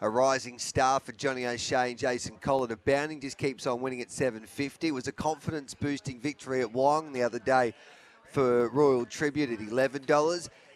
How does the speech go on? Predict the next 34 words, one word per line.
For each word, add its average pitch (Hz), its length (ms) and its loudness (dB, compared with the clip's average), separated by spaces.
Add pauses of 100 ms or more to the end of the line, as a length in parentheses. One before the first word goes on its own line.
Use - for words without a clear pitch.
Infatuation 139 1000 0
at, 113 260 -6
uh, 117 140 4
twelve 147 540 4
dollars. 156 340 2
V 214 220 -2
C 196 320 0
was 170 180 -2
a 131 60 -4
big 127 280 -4
price. 151 320 0
I 160 40 -12
know 175 180 -2
Miles 170 300 0
Fitzner's 165 420 -8
keen 143 240 -2
on 127 80 -6
this 120 160 -8
galloper, 123 480 0
and 135 100 -4
David 175 360 0
Eustace 156 340 -8
gave 139 260 0
him 131 140 -8
a 127 60 -4
good - 300 -4
push 165 280 -4
this 151 320 -12
morning. 131 300 -4
He's 143 120 -14
into 135 140 -12
seventeen 156 720 -2
dollars 147 420 2
now. 113 320 -2